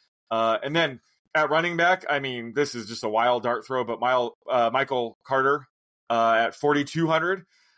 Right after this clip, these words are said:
Uh, I think he's sneaky in G P Ps just because, um, in his Card-, Cardinals debut, uh, he nearly split, you know, early down work with Connor. Uh, and then he mixed in a ton on passing down. So he got,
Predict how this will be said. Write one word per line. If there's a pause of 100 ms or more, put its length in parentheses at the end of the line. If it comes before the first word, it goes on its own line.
(140)
Uh,
I
think
he's
sneaky
in
G
P
Ps
just
because,
um,
in
his
Card-, (160)
Cardinals
debut, (440)
uh,
he
nearly
split, (100)
you
know,
early
down
work
with
Connor. (400)
Uh,
and
then
he
mixed
in
a
ton
on
passing
down.
So
he
got,